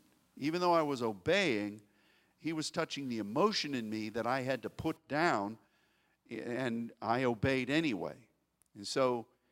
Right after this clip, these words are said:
even that emotion that I thought was justified, God was saying, "You need to present that before me." So there's been a measure of reminding us of the promise,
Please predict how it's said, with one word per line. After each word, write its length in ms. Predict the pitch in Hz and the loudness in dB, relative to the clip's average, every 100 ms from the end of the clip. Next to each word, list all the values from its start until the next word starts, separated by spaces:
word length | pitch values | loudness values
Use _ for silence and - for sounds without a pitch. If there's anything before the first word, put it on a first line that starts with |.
| _ _ _ - - | _ _ _ -14 -4
even 280 | 143 156 | 0 2
that 160 | 160 160 | 2 2
emotion 600 | 151 147 180 185 151 143 | 2 4 4 2 -2 0
that 140 | 139 | 2
I 140 | 139 147 | 2 2
thought 320 | - 156 - | 2 0 2
was 180 | 143 131 | -2 -2
justified, 920 | - 156 185 - - 120 85 73 - - _ _ _ _ _ _ _ _ _ | 2 2 2 -4 2 4 4 -2 -10 -20 _ _ _ _ _ _ _ _ _
God 260 | 117 139 143 | 0 2 2
was 120 | 147 | 0
saying, 300 | - 151 143 | -2 -2 0
"You 100 | 135 | 0
need 140 | 143 135 | 0 -2
to 60 | |
present 400 | 123 123 139 127 | -2 -4 -2 -2
that 220 | 131 131 | 0 -2
before 360 | - 123 151 151 | -4 -6 -2 0
me." 160 | 143 107 | 0 -2
So 180 | - | -2
there's 260 | 143 175 214 | 0 -2 -2
been 240 | - 240 | 0 0
a 40 | 196 | 0
measure 540 | 160 180 190 156 135 - _ _ - | -2 -2 0 -2 -4 -6 _ _ -2
of 200 | 143 123 | 0 2
reminding 720 | 131 131 127 151 208 208 190 | -2 0 0 0 0 -4 -2
us 240 | 151 156 147 | 0 0 -4
of 140 | 120 | -6
the 80 | 117 | -10
promise, 760 | - 165 147 113 104 - - | -2 2 4 2 -2 -6 -12